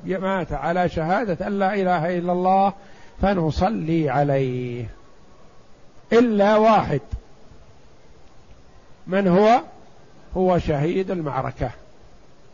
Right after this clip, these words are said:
الذي قتل بأيدي الكفار، أو في المعركة لو بيد نفسه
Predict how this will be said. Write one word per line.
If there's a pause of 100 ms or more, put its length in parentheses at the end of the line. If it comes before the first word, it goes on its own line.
(540)
الذي
قتل (760)
بأيدي
الكفار، (340)
أو
في
المعركة
لو
بيد
نفسه